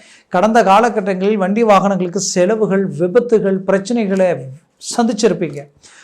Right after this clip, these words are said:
அது எல்லாத்துக்கும் சார்ந்து இந்த வருடங்களில் உங்களுக்கு ஒரு நல்ல ஒரு வளர்ச்சி முன்னேற்றங்கள் கிடைக்கக்கூடிய ஒரு காலமா இருக்கும்.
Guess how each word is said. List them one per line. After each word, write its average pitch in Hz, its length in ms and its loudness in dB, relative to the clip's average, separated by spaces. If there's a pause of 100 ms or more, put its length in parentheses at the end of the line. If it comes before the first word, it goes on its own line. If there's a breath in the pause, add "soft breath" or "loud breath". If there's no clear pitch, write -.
அது 170 240 2
எல்லாத்துக்கும் 247 560 4
சார்ந்து 233 440 4
இந்த 202 140 2
வருடங்களில் 196 600 2
உங்களுக்கு 170 420 -4
ஒரு 156 120 -2
நல்ல 220 440 0
ஒரு 185 140 2
வளர்ச்சி 190 340 0
முன்னேற்றங்கள் 175 480 -8
கிடைக்கக்கூடிய 165 560 -8
ஒரு 143 100 -6
காலமா 165 420 -2
இருக்கும். 170 500 -4